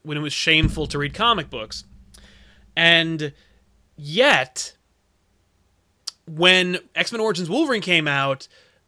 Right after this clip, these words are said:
comics had become more mainstream. So they were starting to draw from the well there.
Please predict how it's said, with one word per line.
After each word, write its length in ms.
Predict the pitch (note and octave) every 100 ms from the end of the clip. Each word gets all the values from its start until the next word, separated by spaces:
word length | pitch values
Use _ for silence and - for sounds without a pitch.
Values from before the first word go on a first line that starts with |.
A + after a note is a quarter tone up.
| _
comics 800 | - F#3 F#3+ F#3+ F3 - - - - _ _
had 260 | - D#3 D3
become 420 | D#3 - F3+ F3+
more 220 | F3 E3+
mainstream. 1000 | E3 D#3+ E3+ D#3+ - B3+ B3 C3+ G#2+ G2 _ _ _ _
So 140 | - F3
they 120 | F3
were 100 | F3
starting 300 | - F3+ E3+
to 80 | D#3
draw 320 | D3+ F#3+ F3+
from 220 | - E3+
the 80 | E3
well 320 | F#3+ C4+ A#3
there. 380 | C#3 A2 F2+